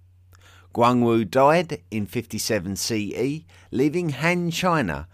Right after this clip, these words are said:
more stable than he found it. He was succeeded by his son, who would rule as Emperor Ming. We can certainly say that by Ming's reign,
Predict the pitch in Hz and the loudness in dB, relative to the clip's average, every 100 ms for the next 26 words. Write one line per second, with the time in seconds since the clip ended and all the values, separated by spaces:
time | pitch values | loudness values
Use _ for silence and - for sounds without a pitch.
0 | - _ 92 110 120 - - 123 101 82 | -20 _ -2 0 0 -2 0 0 0 -2
1 | 87 85 80 73 73 104 95 80 64 65 | -4 -4 -6 -10 -10 -6 -6 -6 -10 -14
2 | - - _ _ _ _ _ _ - _ | -18 -20 _ _ _ _ _ _ -20 _
3 | _ _ _ _ - _ 117 110 113 135 | _ _ _ _ -20 _ -2 0 -2 -4
4 | - - 165 165 170 - 131 143 147 165 | -4 0 2 2 -2 -2 0 0 0 -2
5 | - 120 85 78 104 113 110 113 170 147 | 0 0 -2 -4 -4 -4 -4 -4 2 2
6 | 87 76 - 110 104 - 107 87 92 82 | 2 -6 -8 -8 -8 -8 -8 -6 -4 -4
7 | 92 101 76 67 - _ _ _ _ _ | -2 -2 -4 -12 -20 _ _ _ _ _
8 | _ _ _ _ - _ 139 135 120 - | _ _ _ _ -20 _ -6 -2 -2 2
9 | 147 - 113 104 - 143 143 143 95 110 | 2 2 -4 -4 -2 0 0 0 -4 -2
10 | 101 98 123 131 120 101 120 131 135 | 0 2 2 2 2 0 0 0 -2